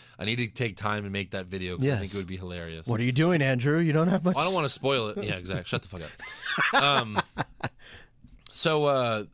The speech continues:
Speaker 1: they do those factual videos.
Speaker 2: Yeah.
Speaker 1: So, like, Adam doesn't find those facts unless he fucking does. What, but, uh, you know, they have researchers and their writers that do that shit. They give it to him, and then he reads it, and he goes off script sometimes. He
Speaker 2: Yeah.
Speaker 1: makes his own jokes, you know,
Speaker 2: Mm-hmm.
Speaker 1: like, stuff like that. So that's what,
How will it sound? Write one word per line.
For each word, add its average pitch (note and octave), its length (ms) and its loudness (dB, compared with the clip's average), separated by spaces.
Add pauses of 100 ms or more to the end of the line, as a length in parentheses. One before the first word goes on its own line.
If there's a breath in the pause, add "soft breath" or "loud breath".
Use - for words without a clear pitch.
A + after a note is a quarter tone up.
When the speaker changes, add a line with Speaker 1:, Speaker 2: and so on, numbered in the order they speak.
(120)
Speaker 1:
they D3 140 0
do E3+ 100 2
those F#3+ 220 0
factual D#3+ 400 0
videos. A#2 420 2
Speaker 2:
Yeah. - 320 -6 (460 soft breath)
Speaker 1:
So, E3+ 140 0
like, F3 320 2
Adam A3+ 280 4
doesn't C3 240 -2
find A2 260 -2
those G#2 160 -6
facts A2+ 340 -2
unless A#2 220 -4
he G#2 60 -10
fucking G2+ 260 -4
does. G2+ 240 -4
What, A2+ 200 -4
but, C#3+ 120 0
uh, E3 100 -2
you F#3+ 100 0
know, D3 140 2
they D3+ 100 2
have D3+ 180 0
researchers C#3+ 540 -2
and C3 80 -2
their B2+ 100 0
writers C3 340 0
that A2 120 -2
do G#2 140 -4
that F#2+ 160 -4
shit. - 240 -6 (320 loud breath)
They B2+ 100 0
give D#3+ 180 2
it G#3 100 -2
to D3 80 -4
him, A2+ 300 -4 (280 loud breath)
and E3 120 -4
then A3+ 100 2
he B3 80 0
reads B2+ 320 0
it, F3 60 2
and E3+ 100 -4
he F3+ 40 2
goes F#3 240 0
off G3 160 2
script A#3 300 -2
sometimes. G2 540 -4
He B2+ 60 -2
Speaker 2:
Yeah. B2+ 140 2
Speaker 1:
makes B2+ 120 -2
his C#3 140 -2
own D3 200 0
jokes, A#2 460 -2
you B2 100 2
know, C3+ 120 2
Speaker 2:
Mm-hmm. C3 80 0
Speaker 1:
like, A#2+ 120 -2
stuff - 260 -4
like A#2 160 -2
that. G2+ 240 0
So - 120 -4
that's E3+ 260 0
what, C#3+ 180 -2